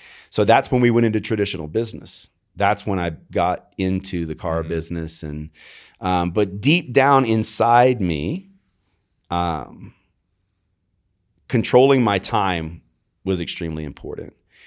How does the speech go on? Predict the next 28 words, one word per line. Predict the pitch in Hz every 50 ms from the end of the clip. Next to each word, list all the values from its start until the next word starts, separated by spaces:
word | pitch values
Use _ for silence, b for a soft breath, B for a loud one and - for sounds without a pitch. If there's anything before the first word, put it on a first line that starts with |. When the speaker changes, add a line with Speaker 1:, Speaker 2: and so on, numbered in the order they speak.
| b b b b
Speaker 1:
And | 95 95
when | 95 98
that | 104 107 104
thing | - 120 107 104
happened | 117 101 98 - 104 95
in | 92 90
two | - 110
thousand | 92 101 87 92 87 92 90 90
nine | 87 87 90 92 95 98 98 95 - -
and | 80 82
I | 80 90 87
couldn't, | - - - 107 104 - 87 95 95 95 98 92 -
I |
couldn't | - - 110 98 101 92
work | 92 101 98 -
four | - 98 104 95
hours | 98 101 104 101
a | 101
day | 101
anymore, | 104 104 104 104 107 107 101
five | - - 80 80 87 87
hours | 87 90 98 101 98
a | 101
day. | 92 98 104 104 95
I | 82
had | 87 87 82
to | 87
work | 85 90 87 82 - _